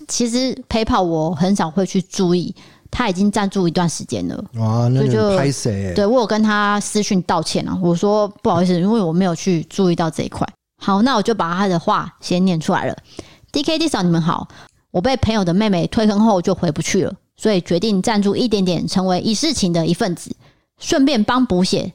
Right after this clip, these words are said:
Speaker 1: 酸民退散。最喜欢你们斗嘴日常，嘴角都会默默的上扬。好险没有被同事当成怪人，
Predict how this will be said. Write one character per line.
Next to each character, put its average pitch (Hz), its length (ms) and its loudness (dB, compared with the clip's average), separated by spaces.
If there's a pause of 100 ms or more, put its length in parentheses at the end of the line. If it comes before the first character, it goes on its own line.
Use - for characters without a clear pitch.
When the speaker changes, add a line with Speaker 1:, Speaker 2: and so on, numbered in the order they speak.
Speaker 1:
酸 233 220 0
民 170 160 2
退 190 160 2
散。 190 300 0
最 220 120 2
喜 185 160 0
欢 185 220 4
你 - 20 2
们 160 220 2
斗 233 160 2
嘴 165 160 -2
日 190 160 2
常， 175 260 -4 (380)
嘴 254 160 2
角 208 180 2
都 226 160 2
会 220 140 4
默 226 180 4
默 208 160 4
的 175 80 -2
上 156 240 0
扬。 - 220 -6 (240)
好 - 180 0
险 220 200 0
没 180 120 4
有 185 120 2
被 190 160 2
同 165 180 -2
事 185 160 0
当 190 160 0
成 180 160 -2
怪 170 160 0
人， - 180 -4